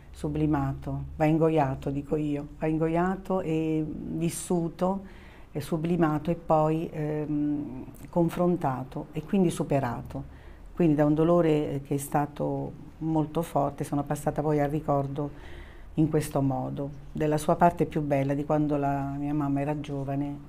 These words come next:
e io la trovavo uscendo da scuola in quello che ho appena descritto.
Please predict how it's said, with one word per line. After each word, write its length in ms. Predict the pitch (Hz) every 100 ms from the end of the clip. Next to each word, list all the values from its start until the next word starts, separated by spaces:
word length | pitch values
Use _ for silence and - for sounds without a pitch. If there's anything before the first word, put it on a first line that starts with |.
| -
e 60 |
io 240 | 147 151 151
la 100 | 139
trovavo 680 | 139 139 139 135 135 131 131 -
uscendo 420 | 147 - 160 143
da 100 | 139
scuola 600 | 151 - 151 131 131 135 139 - - - - - -
in 200 | - 151
quello 260 | 151 151 139
che 100 | 139
ho 40 |
appena 340 | 131 - 135 131
descritto. 920 | 131 131 - 135 135 - - 143 -